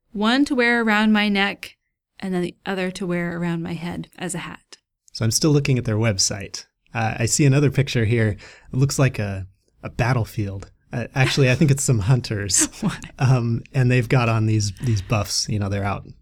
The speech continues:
Speaker 2: hunting, whatever they're hunting. The marketing seems to promote the idea that this really is, uh, men as well as women can wear this buff.
Speaker 1: Give it a try. Maybe I'll get you one for our anniversary.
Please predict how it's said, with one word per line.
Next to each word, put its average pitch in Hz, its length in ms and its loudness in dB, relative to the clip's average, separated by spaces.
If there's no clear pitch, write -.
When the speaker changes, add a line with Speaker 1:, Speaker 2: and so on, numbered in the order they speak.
Speaker 2:
hunting, 98 480 -2
whatever 101 280 -4
they're 95 160 -4
hunting. 98 360 -4
The 160 160 0
marketing 151 840 0
seems 143 460 -4
to 135 280 0
promote 131 420 0
the 127 140 0
idea 113 440 0
that 104 300 -6
this 123 260 -2
really 123 320 0
is, 113 560 -2
uh, 101 380 -10
men 139 360 6
as 123 180 2
well 127 220 2
as 110 160 -2
women 101 500 0
can 120 200 0
wear 110 420 0
this 113 260 -2
buff. 107 520 -4
Speaker 1:
Give 202 200 0
it 220 100 4
a 247 80 4
try. 262 400 0
Maybe 240 180 4
I'll 220 100 4
get 220 160 -2
you 214 120 0
one 196 180 2
for 190 140 0
our 170 100 2
anniversary. 165 800 -4